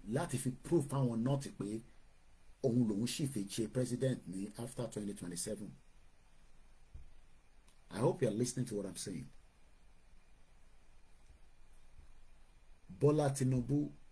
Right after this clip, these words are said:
agreement, ó ti fi Yorùbá Nation fi wọlé eléyìí. Wọ́n wá sọ fún un pé kò lè jà wọ́n mọ́ again. So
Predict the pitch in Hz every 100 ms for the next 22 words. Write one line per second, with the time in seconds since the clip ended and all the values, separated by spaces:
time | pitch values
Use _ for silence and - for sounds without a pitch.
0 | - - - - - - - - - -
1 | - 107 117 131 131 131 - 185 180 151
2 | 139 147 131 104 127 127 113 87 104 107
3 | 107 120 113 135 - - - - - -
4 | - - - - - - - - - 135
5 | 160 139 135 135 135 151 165 - - -
6 | 185 90 82 - 98 110 127 143 92 82
7 | 117 87 - - - - - - - -
8 | - - - - - - - - - -
9 | - 107 -